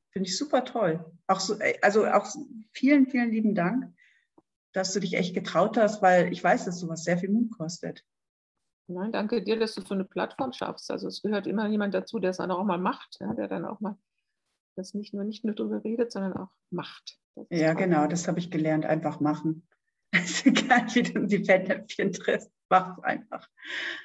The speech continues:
Speaker 1: Ja, schön. Dann wünsche ich dir alles Gute. Vielleicht sieht man sich ja. Jetzt, äh, wissen wir, du bist in Großhadern, habe ich rausgehört, wirst du versorgt, oder?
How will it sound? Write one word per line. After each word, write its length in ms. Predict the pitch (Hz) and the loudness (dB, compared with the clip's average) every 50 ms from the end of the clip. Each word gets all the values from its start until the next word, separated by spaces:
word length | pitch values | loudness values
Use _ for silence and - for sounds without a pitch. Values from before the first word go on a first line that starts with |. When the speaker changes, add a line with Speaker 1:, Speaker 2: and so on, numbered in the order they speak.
| - _ _ _ _ _ _ - | -18 _ _ _ _ _ _ 6
Speaker 1:
Ja, 140 | 220 226 233 | 8 8 8
schön. 540 | 226 - 285 269 254 190 170 160 175 175 - | 8 6 6 8 8 6 6 4 0 0 2
Dann 140 | 190 190 202 | 2 4 6
wünsche 180 | 262 254 254 | 6 6 6
ich 40 | - | 6
dir 160 | - 220 - | 6 6 6
alles 280 | - 247 285 294 - - | 6 6 6 4 2 2
Gute. 360 | - 240 247 - 330 359 392 - | 0 0 2 4 2 2 2 2
Vielleicht 280 | - 208 196 214 220 | 4 4 4 4 4
sieht 140 | 220 247 247 | 0 -2 0
man 160 | 247 254 254 | 2 2 2
sich 140 | 277 269 262 269 | 2 0 2 2
ja. 160 | 285 294 294 | 2 2 2
Jetzt, 260 | 262 226 - - - - | 0 -2 -4 -6 -4 0
äh, 260 | 220 214 214 214 214 | 0 0 0 0 -4
wissen 200 | 226 226 - 247 | -8 -6 -4 -2
wir, 80 | 247 240 | -2 -2
du 120 | 269 220 | 0 0
bist 260 | 262 277 277 - - | 0 -2 -2 -4 -8
in 340 | - - 233 226 226 226 220 | -6 -4 0 0 0 0 0
Großhadern, 600 | 214 202 220 220 214 - 208 202 214 208 185 170 | -2 -2 -4 -4 -4 -2 0 0 2 2 2 0
habe 100 | 156 - | 0 -2
ich 140 | 170 - - | -6 -8 -8
rausgehört, 460 | 151 - - - 156 156 156 156 170 | -8 -8 -6 -6 -4 -4 -4 -4 -4
wirst 200 | 160 156 - - | -6 -8 -8 -10
du 60 | 151 | -12
versorgt, 480 | - 160 151 - 147 139 147 - - - | -10 -10 -8 -6 -6 -6 -6 -8 -10 -8
oder? 340 | 151 175 226 262 302 294 | -4 0 0 0 0 -2